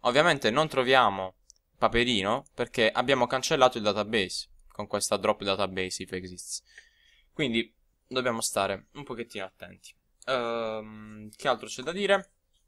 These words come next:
Se noi volessimo conservarlo, potremmo tranquillamente togliere la drop database, però, eh, dovremmo modificare la create table mettendo appunto un if not exists.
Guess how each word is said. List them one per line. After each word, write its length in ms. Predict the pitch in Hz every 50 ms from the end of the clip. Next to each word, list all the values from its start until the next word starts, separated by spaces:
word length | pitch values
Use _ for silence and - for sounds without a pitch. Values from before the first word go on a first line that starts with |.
| _ _ _ _ _ _ _ _
Se 200 | - - - 156
noi 120 | 160 151
volessimo 420 | 139 143 143 135 - - 120 113
conservarlo, 760 | 110 123 123 - 175 160 139 117 107 101 98 101 110 120 120 - _ _ _ _
potremmo 300 | - 104 - 110 104 101
tranquillamente 520 | 98 104 104 - 113 120 143 170 165 143
togliere 320 | 117 127 123 117 110 110 104
la 120 | 101 101
drop 260 | 95 101 104 101 -
database, 880 | 95 104 101 - 107 101 104 101 95 92 92 95 - - - 156 165 - _ _ _ _ _ _ _ _ _ _
però, 340 | - 170 139 120 120 120 - -
eh, 220 | 120 117 117 113 110
dovremmo 560 | 107 120 123 127 117 107 101 98 95 92 - _ _ _ _ _ _ _ _ - - - -
modificare 540 | 101 110 110 110 - - 120 139 127 117
la 120 | 107 107 107
create 320 | - 127 131 135 131 127
table 600 | _ - 120 107 104 101 95 113 123 135 147 147
mettendo 480 | 139 139 151 151 - - 113 107 110 120
appunto 460 | 120 - - 107 104 104 - - 107
un 140 | 107 107 - -
if 260 | - 131 - - -
not 260 | 120 107 104 - -
exists. 540 | 98 90 92 87 82 - - - - -